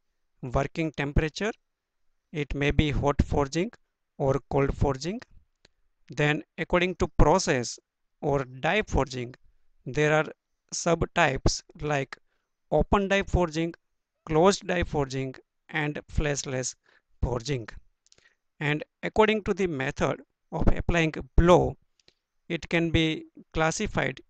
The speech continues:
in two types, that is impact forging, which is done by the forging hammer, and second is gradual pressure forging. In this process,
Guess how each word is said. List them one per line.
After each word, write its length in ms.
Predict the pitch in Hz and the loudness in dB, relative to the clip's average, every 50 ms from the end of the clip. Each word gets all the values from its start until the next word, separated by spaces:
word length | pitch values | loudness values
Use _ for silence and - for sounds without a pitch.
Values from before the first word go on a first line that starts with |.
| _ - - | _ -10 -8
in 140 | 156 147 135 _ - | -8 -8 -8 _ 0
two 180 | 214 220 226 214 - | 2 2 2 2 0
types, 340 | 147 131 127 - - - - - | -2 -2 -2 -4 -6 -6 -8 -8
that 180 | 151 147 139 | -10 -8 -6
is 180 | 160 151 147 - _ - - | -6 -8 -8 -10 _ -10 -6
impact 480 | 160 165 156 - - 208 196 - - - | -6 -6 -4 0 0 0 0 0 -8 -10
forging, 500 | - - 160 139 135 135 131 131 127 120 - _ _ _ _ _ _ _ _ - | -6 -4 -4 -2 -2 -2 -4 -6 -6 -8 -12 _ _ _ _ _ _ _ _ -8
which 220 | 139 139 165 - | -4 -4 -2 0
is 220 | - 175 - - - 147 131 - | 0 -2 -2 -4 -10 -14 -8 2
done 320 | - 175 160 139 127 123 127 _ _ _ _ _ _ _ _ - | 4 4 4 4 0 -6 -12 _ _ _ _ _ _ _ _ -14
by 300 | 156 131 123 147 139 143 | -10 -4 -2 -2 -2 -2
the 140 | 139 151 143 - | -4 -6 -10 -8
forging 400 | - - 139 131 131 131 143 143 139 - _ - | -2 -2 -2 -2 0 -2 -4 -6 -6 -8 _ -14
hammer, 380 | 139 139 175 180 175 143 123 113 135 131 _ _ _ _ _ _ _ - | -8 -2 -2 0 0 0 -2 -4 -6 -10 _ _ _ _ _ _ _ -12
and 120 | 151 135 | -12 -12
second 440 | 131 - - 160 156 - 202 190 180 | -10 -6 -4 -4 -2 0 0 2 2
is 160 | 185 170 - 160 151 123 - | 0 -2 -4 -8 -16 -10 -6
gradual 580 | 156 143 147 151 147 147 - 190 190 196 202 | 0 2 2 0 0 -2 0 0 0 0 0
pressure 400 | - - - 139 131 - - 147 131 - | -4 -6 -6 -6 -6 -6 -6 -10 -12 -12
forging. 500 | - - - 165 160 160 147 143 123 120 - _ _ _ _ _ _ _ _ _ _ - | -12 -4 0 2 2 2 0 -4 -4 -6 -8 _ _ _ _ _ _ _ _ _ _ -10
In 220 | 139 143 135 127 | -8 -8 -6 -2
this 180 | 127 175 202 - | -2 -2 -2 -2
process, 600 | - - 190 156 156 135 - 143 143 139 - | -2 0 2 2 2 0 -2 -4 -6 -6 -10